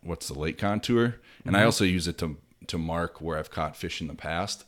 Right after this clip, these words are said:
Speaker 1: So then I can identify on the lake in other spots similar looking pieces of structure.
Speaker 2: Sure.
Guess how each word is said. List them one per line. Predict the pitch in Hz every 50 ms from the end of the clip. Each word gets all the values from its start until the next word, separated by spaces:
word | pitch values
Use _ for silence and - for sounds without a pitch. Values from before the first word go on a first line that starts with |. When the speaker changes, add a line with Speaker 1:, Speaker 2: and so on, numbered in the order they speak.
| _ _ - - - -
Speaker 1:
So | - -
then | 85 85 90
I | 87 87 87
can | - 87 85
identify | 82 82 82 82 92 92 90 - - 87 82 82 82
on | 82 82
the | 82
lake | 80 80 82 82 82 80 - - -
in | 82 80
other | 73 92 98 - -
spots | - - - - 71 73 76 - - - -
similar | - - - - 101 95 92 85 80 76
looking | 73 73 80 78 - 80 73 73 71
pieces | - - - - - - - -
of | - -
structure. | - - - 69 - - - - -
Speaker 2:
Sure. | 87 - - 131 113 101